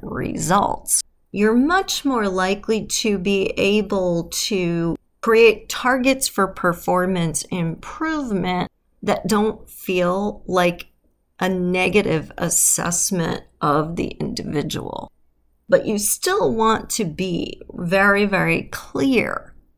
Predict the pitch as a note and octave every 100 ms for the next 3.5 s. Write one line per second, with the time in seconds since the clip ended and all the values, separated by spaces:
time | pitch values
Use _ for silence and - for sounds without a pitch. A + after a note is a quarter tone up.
0 | _ G3+ F#3+ E3 E3 D#3 D#3 - _ _
1 | _ _ _ _ E3+ G3+ G3 F#3+ - -
2 | F3+ - - E3 D#3+ E3+ F3 E3 E3 -
3 | D#3+ D#3+ - - -